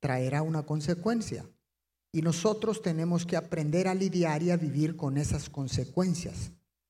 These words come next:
Ahora, no todas son el resultado de nuestra desobediencia.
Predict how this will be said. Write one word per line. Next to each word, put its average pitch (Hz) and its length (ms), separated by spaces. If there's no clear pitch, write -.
Ahora, 233 420
no 185 180
todas - 580
son 170 180
el 175 80
resultado 180 880
de 156 120
nuestra 156 380
desobediencia. 180 880